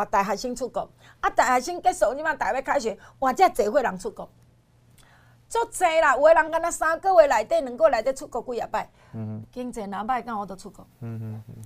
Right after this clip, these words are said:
Speaker 2: 哼。
Speaker 1: 讲白不是这样子吗？
Speaker 2: 对。
Speaker 1: 你看，遮中国伊有开放因的居民出国呢，四国敢有中看到中国人？没有。我家己吉隆坡三工，带，
Speaker 2: 嗯。
Speaker 1: 要等安怎三工半？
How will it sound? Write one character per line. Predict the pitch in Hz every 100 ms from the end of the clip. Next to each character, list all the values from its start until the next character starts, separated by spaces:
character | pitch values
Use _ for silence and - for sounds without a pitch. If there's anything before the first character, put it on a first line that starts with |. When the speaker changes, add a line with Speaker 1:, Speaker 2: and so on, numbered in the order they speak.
| -
Speaker 2:
哼。 | - -
Speaker 1:
讲 | - 302
白 | 294 320
不 | 294
是 | 330 370
这 | 359
样 | 359 302
子 | 269
吗？ | 262 254 254
Speaker 2:
对。 | - - - -
Speaker 1:
你 | - 381
看， | 415
遮 | 392 381
中 | 415 294
国 | 294 285
伊 | 294
有 | 262
开 | - 294
放 | 339 285
因 |
的 | 240
居 | 220 302
民 | 277 208
出 | 277
国 | - 196
呢， | 190 180 _ -
四 | - 403
国 | - 226
敢 | 262 311
有 |
中 | 240 226
看 | 285 262
到 | 196
中 | 202
国 | 214
人？ | 196 127 -
没 | 233
有。 | 196 - _ _ _ _
我 | 320
家 | 359 247
己 | 233
吉 | 202 247
隆 | 277 262
坡 | 262
三 | 269 - 202 202
工， | 214 214 214 _ -
带， | - 233
Speaker 2:
嗯。 | - _ _ _ -
Speaker 1:
要 | 285
等 | 226
安 | 208 226
怎 | 254
三 | 214 185
工 | 175 185
半？ | 180